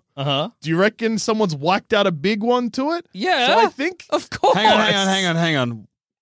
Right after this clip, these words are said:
Speaker 3: I have two questions.
Speaker 2: What's
Speaker 3: No, just
Speaker 2: Cockroach
Speaker 3: actually,
Speaker 2: Simulator?
Speaker 3: just one question.
Speaker 1: Yeah.
Speaker 2: Uh-huh.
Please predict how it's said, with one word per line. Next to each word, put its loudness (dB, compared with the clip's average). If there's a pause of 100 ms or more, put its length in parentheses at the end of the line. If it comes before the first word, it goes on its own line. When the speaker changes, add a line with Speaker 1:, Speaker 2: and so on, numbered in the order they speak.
(300)
Speaker 3:
I 0
have -2
two 0
questions. -8
Speaker 2:
What's -2
Speaker 3:
No, 2
just 2
Speaker 2:
Cockroach 2
Speaker 3:
actually, 0
Speaker 2:
Simulator? 0 (280)
Speaker 3:
just -2
one 0
question. -2
Speaker 1:
Yeah. -2
Speaker 2:
Uh-huh. -2